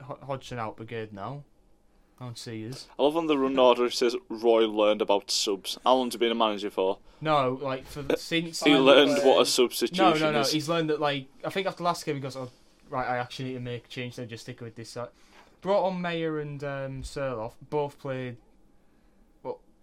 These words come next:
Speaker 1: Serloff, for his standard, played out his skin. <laughs> Mayer looked a very, very good player who will very much influence the attacking aspect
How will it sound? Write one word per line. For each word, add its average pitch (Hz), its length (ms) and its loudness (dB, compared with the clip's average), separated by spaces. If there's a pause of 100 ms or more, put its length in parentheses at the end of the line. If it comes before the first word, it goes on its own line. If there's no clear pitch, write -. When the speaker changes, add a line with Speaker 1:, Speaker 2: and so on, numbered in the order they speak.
Speaker 1:
Serloff, 151 520 0
for 143 200 -10
his 139 380 -10 (160)
standard, 120 540 -6
played 127 200 -6
out 117 160 -6
his 117 120 -14
skin. 113 340 -14 (840)
<laughs> - 840 -20
Mayer 143 460 -4 (280)
looked 127 180 -12
a 131 60 -12
very, 120 220 -6
very 113 180 -10
good 110 180 -14
player 107 420 -10
who 104 200 -12
will 110 280 -10
very 107 240 -12
much 104 240 -10
influence 101 800 -10
the 117 100 -14
attacking 123 400 -10
aspect - 540 -14